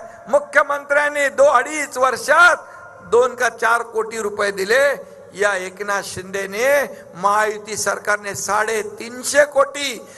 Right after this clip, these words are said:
मुख्यमंत्री सहायता निधी वाटला,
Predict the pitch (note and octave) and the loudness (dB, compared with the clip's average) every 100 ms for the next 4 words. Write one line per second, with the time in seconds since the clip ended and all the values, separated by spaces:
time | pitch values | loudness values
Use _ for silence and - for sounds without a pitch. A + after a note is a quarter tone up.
0 | - G3 C#4 - D4 D4 C4+ C#4+ C4+ - | -10 0 0 4 4 4 -2 -2 -2 2
1 | A#3+ B3+ B3+ B3+ A#3 A3+ A3 A3+ G#3 G3+ | 4 4 2 2 2 0 -6 0 0 0
2 | G3+ G3+ G3+ G3 F#3 | 0 2 4 4 2